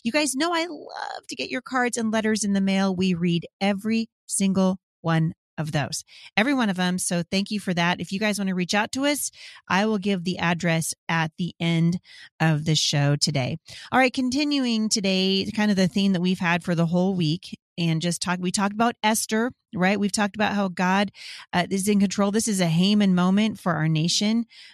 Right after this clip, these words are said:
but God is still in control. Someone wrote to me, uh, yesterday and she said, "You know, remember, Heidi, Haman went to two banquets."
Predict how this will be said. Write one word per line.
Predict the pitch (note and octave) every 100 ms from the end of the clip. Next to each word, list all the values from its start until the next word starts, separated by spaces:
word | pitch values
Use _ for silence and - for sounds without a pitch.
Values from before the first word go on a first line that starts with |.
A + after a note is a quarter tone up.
| _
but | G3+ F#3+ -
God | G#3 A#3+
is | A#3
still | - A#3
in | A3+
control. | G3+ A#3 F#3+
Someone | A3 G#3+ G3+ -
wrote | F3+ F#3+ G3
to | G3
me, | F3+ E3 D#3+ - -
uh, | E3+
yesterday | E3+ G3 - E3+ D3+
and | D#3
she | -
said, | D#3+ E3 D#3+
"You | F3+
know, | F3 E3+
remember, | F3+ A3 E4 G#3+
Heidi, | F3 C#3+ D3 - - - _ _ _
Haman | A3+ D4 D#4 A#3+
went | G3 F#3+
to | F3+
two | - C#4
banquets." | F#3 F#3 A#3 D3 - -